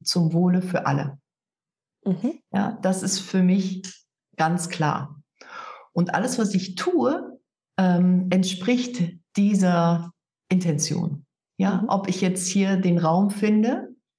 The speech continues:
Speaker 1: zum Wohle für alle, ob ich ein, ähm, ein, ein Seminar organisiere, wo ich, ähm, zum Beispiel festlege, wie viele Personen da genau kommen werden,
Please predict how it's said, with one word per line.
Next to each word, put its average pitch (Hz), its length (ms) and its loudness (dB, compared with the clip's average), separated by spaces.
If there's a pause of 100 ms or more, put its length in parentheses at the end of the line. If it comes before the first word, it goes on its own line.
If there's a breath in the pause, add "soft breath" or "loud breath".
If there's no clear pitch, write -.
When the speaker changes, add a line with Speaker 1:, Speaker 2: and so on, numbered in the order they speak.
(200)
Speaker 1:
zum 190 280 2
Wohle 190 240 2
für 190 220 -2
alle, 202 360 0
ob 170 160 0
ich - 160 -2
ein, 170 320 2
ähm, 170 640 2
ein, 170 240 0
ein 175 120 2
Seminar 175 540 2
organisiere, 202 1000 2 (580 loud breath)
wo 180 240 2
ich, 185 400 -2
ähm, 170 500 4
zum 180 200 2
Beispiel 175 360 2
festlege, 185 880 0
wie 196 140 2
viele 196 200 0
Personen 180 720 2
da 160 200 2
genau 160 480 2
kommen 190 400 0
werden, 147 600 0